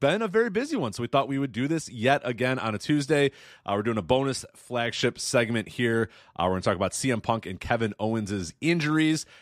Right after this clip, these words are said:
A E W Collision this week, the rating that it had, how we thought about the show, all that sort of stuff, and the latest on the Vince T K O fallout with maybe a little bit of Raw rating discussion as well. Of course, I am Rich. Joe is here as well. Joe, how's it going? How is this on a,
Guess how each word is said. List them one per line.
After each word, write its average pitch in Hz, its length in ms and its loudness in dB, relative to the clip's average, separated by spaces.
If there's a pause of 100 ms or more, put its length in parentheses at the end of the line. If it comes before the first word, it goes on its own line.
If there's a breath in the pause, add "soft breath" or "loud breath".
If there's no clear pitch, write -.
(140)
A - 120 -2
E 139 40 0
W 123 240 2
Collision 123 640 0
this 120 200 -2
week, 123 260 0
the 107 80 -2
rating 110 340 0
that 101 120 0
it 98 100 -4
had, 135 440 0
how 80 420 -8
we 78 120 -18
thought 80 220 -6
about 76 160 -8
the - 80 -12
show, 151 320 4
all 117 100 4
that 107 140 0
sort 104 120 -4
of 95 60 -6
stuff, 160 240 2 (260 loud breath)
and 214 140 2
the 202 40 2
latest 175 300 2
on 143 160 -2
the 131 120 -4
Vince 117 480 -4
T - 200 -4
K 113 220 2
O 101 100 4
fallout 101 520 2
with 90 100 -4
maybe 95 180 -2
a 95 60 -2
little 92 180 -2
bit 90 140 -2
of 82 140 -4
Raw 87 300 4 (340 soft breath)
rating 90 320 0
discussion 92 560 -2
as 80 260 -4
well. 120 180 4
Of 113 120 -6
course, 123 320 -2
I 131 100 0
am 127 180 -4
Rich. 120 300 -4
Joe 127 360 2
is 107 200 -6
here 123 320 -4
as 90 180 -8
well. 156 280 4
Joe, 170 240 0
how's 160 180 2
it 92 60 -12
going? 92 260 -6
How 123 220 0
is 110 100 -2
this 101 160 -2
on 95 100 2
a, 85 120 -4